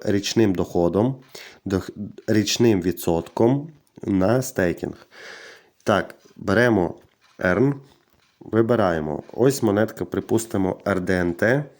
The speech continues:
Е, Р Д Н Т. Так, е, шість тридцять п'ять, тобто зараз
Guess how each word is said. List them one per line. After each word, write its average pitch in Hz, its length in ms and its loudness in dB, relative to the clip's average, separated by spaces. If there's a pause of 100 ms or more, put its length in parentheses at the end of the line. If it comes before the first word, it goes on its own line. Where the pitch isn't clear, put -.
(1800)
Е, 85 240 -2 (160)
Р 98 240 0
Д 87 460 -4 (800)
Н 87 160 -2
Т. 147 380 0 (920)
Так, - 400 -4 (140)
е, 90 340 -2 (140)
шість - 680 -2 (400)
тридцять 110 560 -2
п'ять, 87 360 -2
тобто 95 400 -4
зараз 87 400 -2